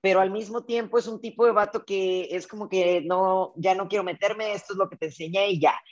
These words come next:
Sevan dice una cosa importante que creo que, que tiene un punto ahí, que el güey sí se me hace sin pelos en la lengua en el sentido de si no dices exactamente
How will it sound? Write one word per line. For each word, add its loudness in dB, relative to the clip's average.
Sevan 4
dice -4
una 0
cosa 0
importante -4
que -12
creo -2
que, 0
que -12
tiene 0
un -8
punto -2
ahí, 2
que 6
el 2
güey 4
sí -4
se 2
me 0
hace -2
sin -10
pelos -2
en -4
la 0
lengua -2
en -4
el -4
sentido 0
de 2
si -8
no -2
dices -2
exactamente -2